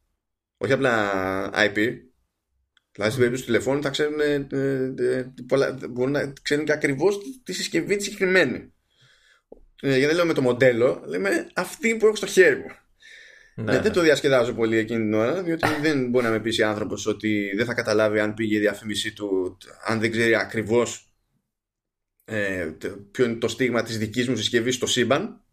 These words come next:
Speaker 1: Οπότε, ξέρεις, αυτά τα, τα κόβω. Τέλος πάντων, ε, είναι,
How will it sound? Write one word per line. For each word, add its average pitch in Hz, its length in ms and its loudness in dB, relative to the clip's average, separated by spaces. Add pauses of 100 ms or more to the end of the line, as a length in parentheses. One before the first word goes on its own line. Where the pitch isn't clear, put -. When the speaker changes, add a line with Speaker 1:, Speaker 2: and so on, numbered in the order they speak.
(2000)
Speaker 1:
Οπότε, 175 520 0 (120)
ξέρεις, 110 300 0
αυτά 135 140 -4
τα, 120 240 0
τα 110 100 -4
κόβω. 95 440 -4 (1400)
Τέλος 294 200 2
πάντων, 131 320 2 (1900)
ε, 220 340 4 (320)
είναι, 233 260 0